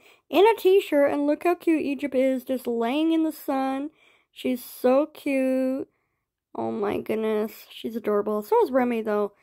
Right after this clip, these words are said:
We really do love this weather. And I'm so glad that the whole weekend was this weather as well. I mean, it was a little chilly,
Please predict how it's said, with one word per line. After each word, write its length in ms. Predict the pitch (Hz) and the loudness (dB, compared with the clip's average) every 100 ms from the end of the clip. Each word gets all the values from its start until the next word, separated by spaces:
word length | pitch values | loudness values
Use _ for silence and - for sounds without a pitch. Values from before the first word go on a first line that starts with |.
| _ - | _ -6
We 100 | 277 | 2
really 260 | 330 349 | 6 6
do 160 | 302 294 | 4 2
love 200 | 269 240 | 2 2
this 200 | 254 - | -2 -4
weather. 380 | 220 214 226 247 _ _ - | -4 -4 -6 -8 _ _ -4
And 100 | 294 | 2
I'm 140 | 427 | 2
so 160 | - 494 | 2 2
glad 220 | 440 415 | 4 2
that 140 | 415 320 | 2 2
the 80 | 294 | 2
whole 240 | 311 320 | 2 0
weekend 400 | 320 320 359 285 | -2 0 2 2
was 220 | 247 240 - _ | 0 -2 -10 _
this 320 | 214 226 220 | -2 -2 -2
weather 300 | 226 226 214 | -4 -2 0
as 180 | 202 202 | -2 -2
well. 240 | 208 185 - _ - | -4 -4 -6 _ -4
I 60 | |
mean, 100 | 285 | 0
it 80 | 311 | 2
was 140 | 311 311 | 2 2
a 40 | |
little 300 | 320 349 339 | 2 2 0
chilly, 580 | - 294 285 294 294 | -2 0 0 0 -2